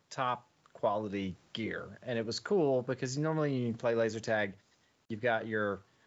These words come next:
you know, you've got your vest and your gun, and you get, you know, you, you get hit three times and you're out. Whatever. Game over, go back, respawn, whatever the case is. But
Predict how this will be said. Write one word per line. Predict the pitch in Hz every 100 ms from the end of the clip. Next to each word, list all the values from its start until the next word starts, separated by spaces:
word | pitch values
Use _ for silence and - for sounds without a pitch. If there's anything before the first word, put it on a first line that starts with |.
| _ _ _ _ _ -
you | 117
know, |
you've | 113 120
got | 139 131
your | 131
vest | 117 120 113 -
and | 117
your | 113
gun, | 104 110 107 107
and | 101 101 95
you | 113
get, | 113 107 - _ _ _ _ _ _ _
you | 120
know, | 107
you, | 101 104 98 -
you | 117
get | 117 104
hit | 113 139 -
three | 135
times | 123 117 107
and | 104
you're | 98 87
out. | 85 _ -
Whatever. | 110 98 - - -
Game | 120 123
over, | 113 107 101
go | 104
back, | 101 104 107
respawn, | 107 - 101 92 95 90 - _ _ _ _ _ _ _ -
whatever | 101 95 92
the |
case | 90 95 82 95
is. | 82 -
But | - 139 107